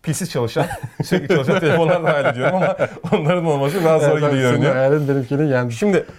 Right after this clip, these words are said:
Speaker 1: CarPlay'den bahsettik şirketin yöneticisi. Şimdi bunun açıklamasına geri dönelim Ender.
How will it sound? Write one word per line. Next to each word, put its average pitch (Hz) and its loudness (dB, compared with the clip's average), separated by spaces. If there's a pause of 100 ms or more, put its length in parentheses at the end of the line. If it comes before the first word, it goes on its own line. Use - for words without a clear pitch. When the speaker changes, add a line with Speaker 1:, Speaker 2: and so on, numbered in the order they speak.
(340)
Speaker 1:
CarPlay'den 208 0
bahsettik 139 -4
şirketin 156 -4
yöneticisi. 151 -4
Şimdi 202 -4
bunun 196 0
açıklamasına 196 -2
geri 170 2
dönelim 131 -2
Ender. 151 -2